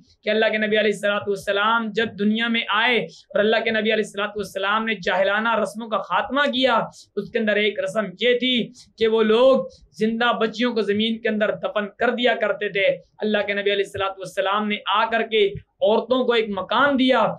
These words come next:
ये भी प्यारे पैगंबर अलैहिस्सलातु वस्सलाम का किरदार था। हमें चाहिए कि हम जो भी महफिलें मुनक्किद करें, जुलूस करें, जो भी किसी किस्म के प्रोग्रामात करें,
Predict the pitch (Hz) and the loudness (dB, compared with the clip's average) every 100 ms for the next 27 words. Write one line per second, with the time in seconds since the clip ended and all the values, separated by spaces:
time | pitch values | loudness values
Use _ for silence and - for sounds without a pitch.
0 | - 196 240 240 - 214 214 202 196 208 | -10 -4 -2 -2 -2 -2 -2 -2 -2 -2
1 | 202 196 180 190 190 190 151 190 190 214 | -2 -2 -4 -2 -2 -4 -6 -2 0 0
2 | 208 196 - 190 185 208 226 - 220 202 | -2 -4 -2 -2 0 2 2 0 0 0
3 | - _ 202 220 226 226 220 233 233 220 | -4 _ -4 -2 -2 0 2 2 0 0
4 | 226 226 170 - _ 156 220 262 269 214 | 0 0 -2 -10 _ -2 4 6 6 4
5 | 226 233 240 226 208 208 220 226 208 214 | 2 0 0 0 0 0 -2 -4 0 0
6 | 196 170 - - 165 196 269 277 - 247 | 0 -4 -12 -10 -4 0 2 0 2 2
7 | 240 175 - - - 175 269 302 311 - | 2 -2 -6 -14 -10 2 4 6 4 0
8 | 262 247 269 240 254 247 254 254 220 208 | -4 -2 -2 0 0 2 0 0 0 2
9 | 202 226 220 240 254 - 240 220 | 2 2 4 2 0 0 0 0